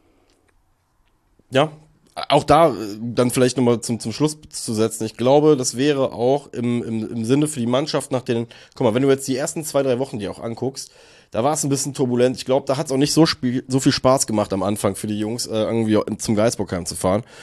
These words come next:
äh, zum Training und sich den, den scheiß Fragen zu stellen, warum man denn, äh, es, es schafft, zweimal einen, einen Vorsprung halt quasi zu verspielen, beziehungsweise einmal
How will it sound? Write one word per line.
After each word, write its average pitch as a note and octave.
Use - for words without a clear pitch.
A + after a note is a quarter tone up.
äh, A2
zum G#2+
Training B2
und G#2+
sich -
den, G#2+
den G2+
scheiß A2+
Fragen A#2
zu A#2
stellen, A2
warum G#2+
man G#2+
denn, G#2
äh, F#2
es, -
es -
schafft, -
zweimal A2+
einen, G#2+
einen G#2
Vorsprung A#2
halt A2
quasi A2+
zu A#2
verspielen, A2+
beziehungsweise G#2
einmal G2+